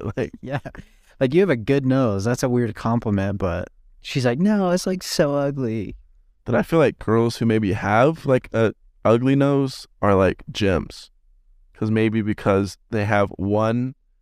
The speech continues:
Speaker 1: like, they could be, like, the fittest girl ever, <laughs> but maybe have, like, the one piece of their, their whole being that is maybe not pretty, which is their nose, like, it's crooked or something.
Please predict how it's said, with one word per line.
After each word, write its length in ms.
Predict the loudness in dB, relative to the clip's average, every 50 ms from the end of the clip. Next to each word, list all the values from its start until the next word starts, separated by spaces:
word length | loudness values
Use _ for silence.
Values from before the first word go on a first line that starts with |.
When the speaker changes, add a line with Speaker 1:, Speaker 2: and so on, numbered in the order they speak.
| _ _ -6
Speaker 1:
like, 120 | -4 -2
they 140 | 0 -2 -2
could 120 | 0 0
be, 100 | 0 0
like, 160 | 0 0 -2 _ _ _ _ _ _ _ _ _ -2
the 120 | -2 -2
fittest 440 | 0 0 0 2 2 2 0 0 0
girl 240 | 2 2 4 4 4
ever, 460 | 4 2 2 0 -2 -2 -2 -4 -6 -8 -12 -12 _
<laughs> 220 | _ _ _ -4
but 100 | -2 0
maybe 240 | 0 2 2 0 0
have, 160 | 0 0 2 2
like, 220 | 2 0 -2 -6 _ _ _ _ _ _ _ -4
the 100 | -2 -2
one 420 | 0 2 2 2 4 2 2 0
piece 320 | -2 -2 -2 -2 -2 0
of 120 | 0 0 2
their, 260 | 2 2 2 2 0 _ _ _ _ _ _ _ _ _ _ _ _ _ _ _ -6
their 160 | -2 -2 0
whole 180 | 2 2 2
being 420 | 2 0 -2 -2 0 0 0 0 0 0
that 180 | 0 0 2
is 220 | 2 0 0 0 0
maybe 260 | 0 0 0 0 0
not 340 | 0 2 2 2 2 0 -2
pretty, 420 | -2 0 0 2 2 2 0 0
which 180 | 0 -2 -2 -4
is 120 | -4 -2
their 140 | 0 0 0
nose, 520 | 0 2 2 2 2 0 -2 -4 -8 -8 -4
like, 140 | -2 -2 0
it's 120 | -2 -4
crooked 600 | -6 -4 -2 -2 0 0 0 0 2 4 4 4 4
or 140 | 2 0
something. 460 | 0 -2 -4 -2 -2 0 -2 -2 -2